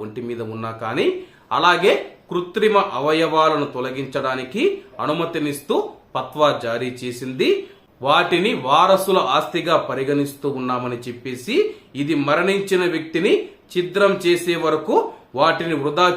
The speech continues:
చేయడానికి అనుమతించబడదు. కువైట్ మున్సిపాలిటీ యొక్క అంత్యక్రియల విభాగం నుంచి మరణించిన వారి శరీరం నుంచి మార్పులు చేర్పులను తీసివేయడం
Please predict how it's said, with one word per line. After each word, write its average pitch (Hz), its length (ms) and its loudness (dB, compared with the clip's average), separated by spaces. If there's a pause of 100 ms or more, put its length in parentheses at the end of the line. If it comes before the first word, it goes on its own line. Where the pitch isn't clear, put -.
చేయడానికి 156 520 2 (100)
అనుమతించబడదు. 143 840 0 (400)
కువైట్ 196 480 4
మున్సిపాలిటీ 165 640 0 (100)
యొక్క 156 200 0 (500)
అంత్యక్రియల 190 640 2 (140)
విభాగం 160 500 2
నుంచి 147 300 -2 (480)
మరణించిన 196 580 4 (140)
వారి 175 200 4 (140)
శరీరం 165 480 0
నుంచి 156 300 -2 (460)
మార్పులు 190 480 6 (140)
చేర్పులను 170 500 0 (100)
తీసివేయడం 151 600 -2